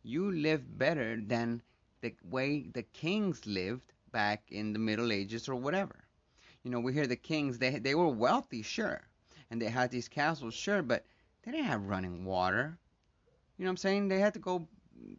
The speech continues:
you know, I mean, <laughs> the tech wasn't there.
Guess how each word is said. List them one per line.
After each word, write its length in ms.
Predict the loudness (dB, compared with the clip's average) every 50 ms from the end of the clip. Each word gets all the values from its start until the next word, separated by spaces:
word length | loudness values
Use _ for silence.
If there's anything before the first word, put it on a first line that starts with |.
| -14 -10 -6
you 120 | -2 0
know, 120 | 2 4 4
I 140 | 4 4 4
mean, 260 | 4 4 4 2 0 -4 _ -20 _ _ _ -20 -16 -12
<laughs> 1800 | -10 -10 -10 -10 -12 -14 -16 _ _ _ _ _ _ _ _ _ _ _ _ _ _ _ _ _ -20 -20 -20 -20 -20 _ _ _ _ _ _ _ -4
the 120 | -4 -4
tech 440 | -4 -4 -4 -2 -2 -2 -4 -6 -14 -10
wasn't 400 | -6 -4 -2 -2 -2 -4 -6 -6
there. 340 | -4 -4 -4 -4 -4 -6 -8